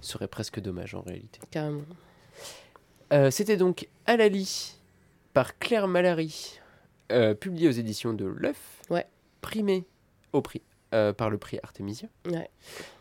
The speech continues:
Speaker 1: et qui bénéficiera d'une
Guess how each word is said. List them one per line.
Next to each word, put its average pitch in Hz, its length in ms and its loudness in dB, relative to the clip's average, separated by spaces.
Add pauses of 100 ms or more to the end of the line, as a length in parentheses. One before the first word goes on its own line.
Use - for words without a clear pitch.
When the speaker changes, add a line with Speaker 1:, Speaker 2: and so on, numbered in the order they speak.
(420)
Speaker 1:
et 240 260 -2 (240)
qui 240 100 -2
bénéficiera 147 760 0
d'une 127 440 -6